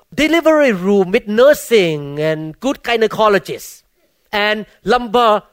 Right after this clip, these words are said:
epidural block. No pain. She had a baby in the dark stable around the animal. After that, not only, the story is not done yet.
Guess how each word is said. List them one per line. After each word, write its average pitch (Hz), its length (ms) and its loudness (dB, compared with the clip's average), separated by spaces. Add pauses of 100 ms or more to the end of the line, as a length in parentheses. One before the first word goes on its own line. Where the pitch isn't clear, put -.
(140)
epidural 233 640 2
block. 190 500 -2 (440)
No 233 220 4
pain. 175 440 -2 (260)
She 320 460 -2
had 285 180 -2
a 254 80 2
baby 269 760 0 (160)
in 240 180 -2
the 180 160 0 (140)
dark 226 500 2 (500)
stable 147 720 -10
around 165 420 0
the - 120 -10
animal. 127 420 -16 (920)
After 320 360 2
that, 208 280 -2 (960)
not 185 200 0
only, 247 180 -2 (200)
the 151 100 -6
story 269 340 0
is 175 100 -8
not 196 160 0
done 180 220 -4
yet. - 180 -10